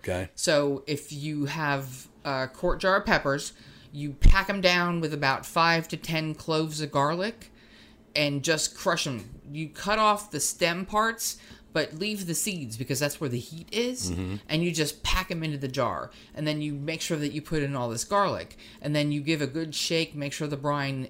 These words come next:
Speaker 2: has,
Speaker 1: Not a
Speaker 2: uh,
Speaker 1: shaky shake.
Speaker 2: dissolved. Shaky
Speaker 1: Just a
Speaker 2: shake
Speaker 1: shake?
Speaker 2: for the, for, for the, the brine. Pour it into the jar, let it sit, put a cover on it, shake the jar because you wanna make sure that the water brine gets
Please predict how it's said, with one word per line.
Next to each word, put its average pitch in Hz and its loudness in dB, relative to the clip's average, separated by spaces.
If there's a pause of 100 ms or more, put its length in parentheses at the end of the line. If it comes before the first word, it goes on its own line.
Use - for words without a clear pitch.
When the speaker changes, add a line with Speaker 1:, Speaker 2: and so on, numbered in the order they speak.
Speaker 2:
has, 139 -6
Speaker 1:
Not 87 -2
a - 0
Speaker 2:
uh, 131 2
Speaker 1:
shaky 104 0
shake. - -10
Speaker 2:
dissolved. 135 0
Shaky 156 -2
Speaker 1:
Just 143 -4
a - 2
Speaker 2:
shake 151 4
Speaker 1:
shake? 107 -4
Speaker 2:
for 156 -6
the, 127 -4 (200)
for, 160 -2
for 131 -6
the, 139 -2 (100)
the 143 -6
brine. 127 -2 (340)
Pour 220 2
it 220 0
into 220 0
the 160 0
jar, 135 4 (340)
let 175 2
it 190 -2
sit, 185 2 (880)
put 240 4
a 226 2
cover 220 0
on 160 2
it, 156 -4 (140)
shake - 4
the 220 2
jar 170 4
because 143 -4
you 156 -4
wanna 165 0
make 165 -4
sure 240 -6
that 208 -6
the 151 -2
water 180 0 (140)
brine 160 0 (400)
gets 180 2